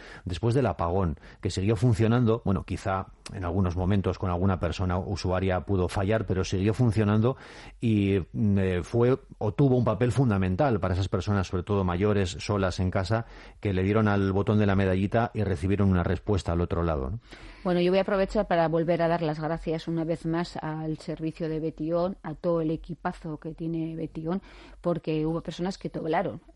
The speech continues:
Speaker 2: eh, turnos, que, que yo pude, eh, el día mismo de Madrid, como me cancelaron la reunión, yo vine directamente a Betión y es-, pude estar con ellos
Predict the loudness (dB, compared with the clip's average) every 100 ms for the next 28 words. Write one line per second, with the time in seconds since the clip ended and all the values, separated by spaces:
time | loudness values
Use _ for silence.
0 | -20 -10 -10 -8 -8 -6 -8 -10 -6 -6
1 | -6 -10 -16 -20 -18 -10 -4 -4 -4 -4
2 | -2 -2 0 0 0 -4 -8 -18 -8 -2
3 | 0 0 -2 -2 -2 -2 -2 -2 -4 -4
4 | -4 -4 -4 -6 -4 -4 -2 -2 -2 -2
5 | -4 -2 -2 -4 -6 -6 -8 -10 -8 -4
6 | -4 -4 -6 -6 -6 -6 -6 -4 -2 -2
7 | -2 -4 -6 -6 -6 -6 -8 -6 -4 -2
8 | -2 -6